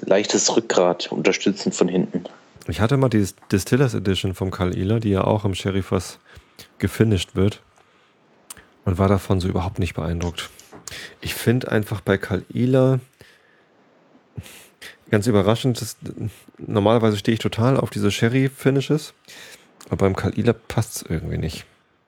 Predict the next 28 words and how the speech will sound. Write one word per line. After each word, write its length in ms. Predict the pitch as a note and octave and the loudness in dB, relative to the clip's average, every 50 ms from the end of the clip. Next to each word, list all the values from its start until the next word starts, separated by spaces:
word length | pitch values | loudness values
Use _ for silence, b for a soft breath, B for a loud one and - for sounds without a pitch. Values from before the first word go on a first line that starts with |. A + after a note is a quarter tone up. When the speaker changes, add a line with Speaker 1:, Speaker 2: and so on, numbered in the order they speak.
| _ _ _ _ _ _ _ _ _ _ _ _ | _ _ _ _ _ _ _ _ _ _ _ _
Speaker 2:
Ich 120 | - - | -4 0
weiß 180 | - F#2+ G2 - | 0 0 0 0
nicht, 100 | E2+ E2+ | -2 -2
ob 80 | F2 - | 0 0
das 140 | - E2+ | 0 -2
vielleicht 460 | - - - F#2 F#2 F2+ F2 - - - - - _ - - - | -2 0 2 4 4 4 2 -2 -10 -12 -14 -20 _ -20 -20 -16
mir 560 | - - - - - - F#2 F#2+ F#2+ F#2+ F#2+ | -14 -12 -12 -10 -8 -6 -4 -2 2 2 2
nicht 200 | F#2 F#2 F2+ - | 2 2 0 0
zu 100 | - - | -2 -2
dem, 320 | G2 F#2+ F2+ F2+ F2+ F2 - | 0 2 2 2 0 -2 -4
zu 100 | - F#2 | -4 -4
dem 120 | G2+ F2+ | -2 0
medizinischen 640 | F2+ F2+ F#2 F#2 - - G#2+ A2 A#2+ G#2+ - G#2+ G2+ | 0 0 0 -2 -2 -2 0 0 0 -2 -2 -6 -6
gefällt 420 | G2 - - - G2+ G2+ G2+ G2 | -6 -6 0 4 4 6 6 4
oder, 300 | G#2 - F2+ F2 F2 - | 2 2 2 2 2 2
oder 160 | F2+ F2+ F2+ | 2 2 2
was, 220 | F2 F#2 F#2 - - - - | 2 0 -4 -4 -12 -4 -2
was 180 | - F#2+ - | -2 -2 0
da 140 | - - F#2 | 0 0 0
nicht, 200 | F2+ F2+ F2+ - B B B B B B B B B B | 0 0 -4 -6 B B B B B B B B B B
ist 140 | - G2+ - | -6 0 0
nicht 120 | B2 A#2 | 0 2
so 100 | - A#2+ | 4 4
mein 160 | A#2 A2+ A2+ | 4 4 6
Ding, 160 | C3 C3+ G2 | 4 4 4
ehrlich 260 | D#2+ D#2+ E2 - - - | 2 -2 -2 -4 -6 -6
gesagt. 320 | E2+ D#2+ - D#2+ E2 - - | -6 -6 -4 -6 -8 -4 -4
Also 260 | - E2+ F2 F2 E2+ | 2 2 4 2 2